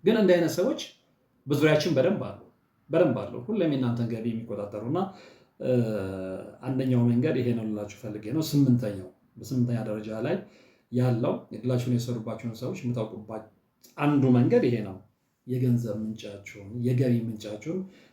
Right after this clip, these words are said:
ሁሌም ለማወቅ፣ እ፣ ሲያሳድዷችሁ ልታገኟቸው ትችላላችሁ። ዘጠነኛው፣ እ፣ እናንተን የሚደግፏችሁን ሰዎች <laughs> ላይ የሐሰት ክስ መመስረት ነው።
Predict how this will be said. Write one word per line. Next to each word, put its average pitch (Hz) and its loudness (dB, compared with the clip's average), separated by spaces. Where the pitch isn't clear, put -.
ሁሌም 160 8
ለማወቅ፣ 131 0
እ፣ - -8
ሲያሳድዷችሁ 120 -2
ልታገኟቸው 117 -6
ትችላላችሁ። 107 -8
ዘጠነኛው፣ 214 4
እ፣ 143 -4
እናንተን 196 4
የሚደግፏችሁን 127 2
ሰዎች 101 -12
<laughs> 123 0
ላይ 160 4
የሐሰት 143 2
ክስ - -2
መመስረት 123 0
ነው። 101 -8